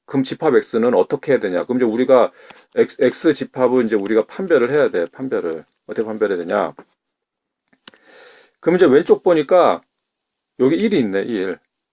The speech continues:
야, 지금 여기가 부분 집합이지? 여-, 여기가 부분 집합이야.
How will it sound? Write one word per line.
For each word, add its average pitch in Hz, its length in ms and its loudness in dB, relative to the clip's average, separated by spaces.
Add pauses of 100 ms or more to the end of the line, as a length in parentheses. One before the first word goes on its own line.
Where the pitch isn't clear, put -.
(560)
야, 123 100 4
지금 180 260 2
여기가 214 360 4
부분 165 260 -6
집합이지? 135 640 -2 (520)
여-, 110 140 -2
여기가 139 260 4
부분 117 240 -6
집합이야. 95 520 -4